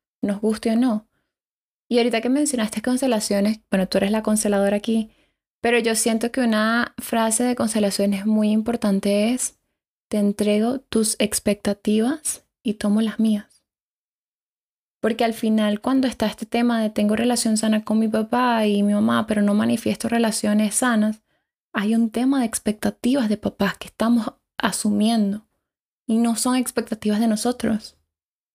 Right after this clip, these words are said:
Son expectativas que estamos tomando, sí, que heredamos, sí,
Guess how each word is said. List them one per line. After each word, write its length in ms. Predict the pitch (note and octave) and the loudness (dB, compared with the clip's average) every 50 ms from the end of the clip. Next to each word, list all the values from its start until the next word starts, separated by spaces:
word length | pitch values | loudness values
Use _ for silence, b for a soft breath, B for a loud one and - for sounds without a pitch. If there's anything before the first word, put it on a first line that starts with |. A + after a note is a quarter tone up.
| _ _ | _ _
Son 180 | - - G#3+ A3 | -4 -2 0 0
expectativas 600 | A3 G#3+ - - C4 C4 A#3+ - A#3+ A#3+ A#3 - | 0 0 -2 -4 -4 -4 -4 -2 0 0 0 0
que 80 | - G#3+ | -2 -4
estamos 400 | - - A3 A3+ B3+ B3 - - | -2 -2 0 0 0 -2 -2 -4
tomando, 640 | - G3+ G3+ G3+ G#3+ G#3+ G3+ G3+ G3+ G#3 A#3+ C#4 | -4 -2 0 2 2 2 2 2 0 0 0 -2
sí, 480 | C4+ - - G#3 G3 G3+ A3+ C4+ C4+ b b b b b b _ _ | -2 -2 0 0 2 2 2 0 -2 b b b b b b _ _
que 160 | - - A3 | -2 0 2
heredamos, 600 | G#3+ G3 F#3+ G3 A3 B3+ B3+ A#3 A3 A#3 B3+ B3 | 2 2 2 2 2 2 2 0 0 0 0 -2
sí, 400 | - - A#3+ A#3 B3+ D4 D4+ - | -2 0 0 2 0 0 -2 -6